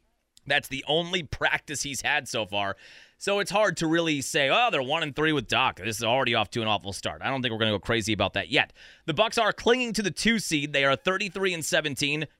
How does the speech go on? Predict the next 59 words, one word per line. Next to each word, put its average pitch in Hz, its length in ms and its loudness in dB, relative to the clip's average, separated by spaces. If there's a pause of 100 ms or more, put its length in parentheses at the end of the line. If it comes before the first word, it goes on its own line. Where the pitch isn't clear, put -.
Cleveland, 220 640 -2
all 98 120 2
of 95 60 -4
a 90 80 -6
sudden, 82 380 -4
thirty-one 190 520 0
and 175 140 -2
sixteen. 127 540 -4
They 139 80 2
have 117 100 0
one 175 480 -2
better, 147 260 2
one 156 280 0
better 185 160 4
in 156 60 2
the 127 60 0
loss 139 300 0
column. 92 420 -2 (480)
Bucks 175 280 0
are 151 100 2
five 180 320 0
games 185 260 -2
back 160 260 0
of 143 60 -2
Boston. 139 400 0
Cleveland, 165 380 -2
five 156 260 -2
and 151 80 -4
a 110 60 -2
half 175 320 0
games 127 260 -2
back 110 240 0
of 104 120 -6
Boston. 107 400 -2
So 131 120 2
if 113 120 -4
Cleveland 277 420 -4
wins 233 300 -2
tonight, 202 240 -4
the 120 80 -10
Bucks 147 260 -4
will 147 140 0
drop 151 260 0
to 160 60 -10
the 127 80 0
three 156 200 -2
seed. 175 160 -4
And 151 120 0
the 131 40 0
Knicks 160 300 -2
are 262 100 0
right 147 220 2
there, 139 160 2
too, 233 220 -4
now 131 160 2
at 107 100 -6
thirty-two 156 460 0
and 139 80 0
eighteen. 139 520 -4